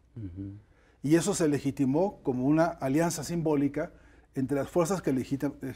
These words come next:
Speaker 2: legitiman un sistema, que eso es lo que está bien. Por lo tanto, todo lo que hubo antes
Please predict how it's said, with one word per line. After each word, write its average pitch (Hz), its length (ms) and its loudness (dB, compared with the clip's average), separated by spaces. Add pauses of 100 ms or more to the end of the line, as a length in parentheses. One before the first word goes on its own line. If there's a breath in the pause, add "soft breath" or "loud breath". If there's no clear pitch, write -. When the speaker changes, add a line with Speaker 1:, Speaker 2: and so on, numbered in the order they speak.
(120)
Speaker 2:
legitiman 135 480 0
un 143 100 4
sistema, 165 500 -2 (420 soft breath)
que - 80 0
eso 143 140 2
es 165 40 6
lo 147 140 4
que 135 60 -8
está 139 240 0
bien. 143 360 2 (340 loud breath)
Por 131 120 0
lo 143 80 4
tanto, 170 340 2
todo 165 180 6
lo 139 140 2
que - 80 -4
hubo 147 220 2
antes 131 480 -4